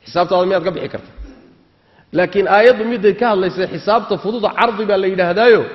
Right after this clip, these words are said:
macnaheedu wax weeyaan, addoonku markuu yimaado aakhara tago, Alle tabaaraka wa tacaala baa qaabilaya, meel asturuu gelinayaa, dunuubtiisii iyo khaladaadkiisii wuu soo hordhigayaa, waa la qirsiinayaa,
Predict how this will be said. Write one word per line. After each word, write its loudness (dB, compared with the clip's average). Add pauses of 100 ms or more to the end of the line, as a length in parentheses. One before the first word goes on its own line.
(360)
macnaheedu 4
wax 4
weeyaan, 4
addoonku 2
markuu 0
yimaado 2 (340)
aakhara 4
tago, 0
Alle 6
tabaaraka 4
wa 2
tacaala 2
baa 2
qaabilaya, 2 (1040)
meel 2
asturuu 0
gelinayaa, -4 (1500)
dunuubtiisii -4
iyo 0
khaladaadkiisii -4
wuu -8
soo -4
hordhigayaa, -6 (1000)
waa -2
la 2
qirsiinayaa, -6